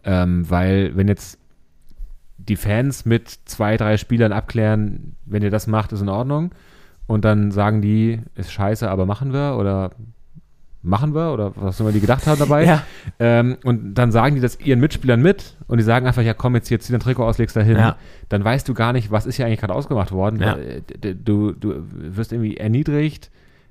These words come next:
Speaker 1: ohne das richtig zu merken. Und, äh, das fand ich auch so eine Tragweite der Situation, dass einige vielleicht was mitgemacht haben, wovon sie in der Situation gar nicht wussten,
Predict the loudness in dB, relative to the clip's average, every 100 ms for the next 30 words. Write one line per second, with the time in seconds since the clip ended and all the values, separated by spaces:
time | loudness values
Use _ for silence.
0 | -20 _ _ 2 4 4 2 -2 -2 -4
1 | -4 -2 0 2 0 -2 -4 -6 -12 -20
2 | -20 -20 -4 2 2 2 -2 -2 -2 -2
3 | -2 -2 -4 -2 -2 -2 -4 -2 0 0
4 | 0 -2 -2 0 0 0 -4 -18 -20 -12
5 | -4 -4 -4 -12 -20 -20 -12 -2 0 2
6 | 0 0 0 -2 -8 -6 -4 -2 -2 0
7 | 0 -2 -2 -2 -2 -2 -6 -6 -4 -2
8 | -2 0 -2 0 0 0 -2 -2 -4 -4
9 | -4 -4 -4 -6 -4 -4 -4